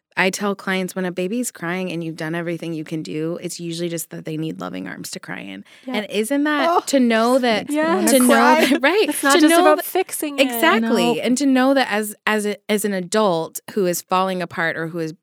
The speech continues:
Speaker 1: broken or depleted or exhausted, that at the end of the day, if you know you have loving arms to be in and that's all that you need,
Speaker 2: Mm-hmm.
Speaker 1: it,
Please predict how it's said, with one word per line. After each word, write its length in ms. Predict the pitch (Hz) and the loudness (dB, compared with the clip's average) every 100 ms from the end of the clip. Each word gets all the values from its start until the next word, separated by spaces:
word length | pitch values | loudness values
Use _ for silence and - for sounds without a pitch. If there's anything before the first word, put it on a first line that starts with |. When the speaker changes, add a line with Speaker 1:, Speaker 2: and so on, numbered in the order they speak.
| _ | _
Speaker 1:
broken 420 | 185 180 180 160 | -2 -2 -2 -6
or 160 | 156 156 | -6 -8
depleted 720 | 165 - - 214 196 175 156 - | -10 -16 -12 -8 -2 -2 -2 -6
or 140 | 165 | -10
exhausted, 760 | 160 185 202 185 - 170 160 170 _ _ _ | -12 -6 -4 -2 -4 -8 -8 -8 _ _ _
that 100 | - | -10
at 80 | 180 | -8
the 100 | - | -6
end 140 | 160 185 | -4 -2
of 80 | |
the 60 | 180 | -2
day, 180 | 175 180 | -2 -2
if 80 | 170 | -4
you 120 | 180 | -4
know 220 | 175 170 | -4 -4
you 200 | 175 170 | -4 -6
have 400 | 165 - 160 156 | -8 -6 -4 -6
loving 420 | 160 160 156 156 | -8 -8 -6 -6
arms 440 | 151 156 151 156 - | -6 -8 -6 -8 -10
to 100 | 175 | -10
be 240 | 151 156 | -8 -6
in 160 | 170 185 | -4 -4
and 140 | 165 | -6
that's 160 | 151 - - | -8 -12 -16
all 360 | 175 175 185 180 | -10 -4 -2 -2
that 120 | 170 | -4
you 140 | 160 | -6
need, 440 | 156 151 156 185 220 | -8 -6 -6 -4 -4
Speaker 2:
Mm-hmm. 140 | 147 147 139 _ | -6 -12 -18 _
Speaker 1:
it, 220 | 214 214 | 0 0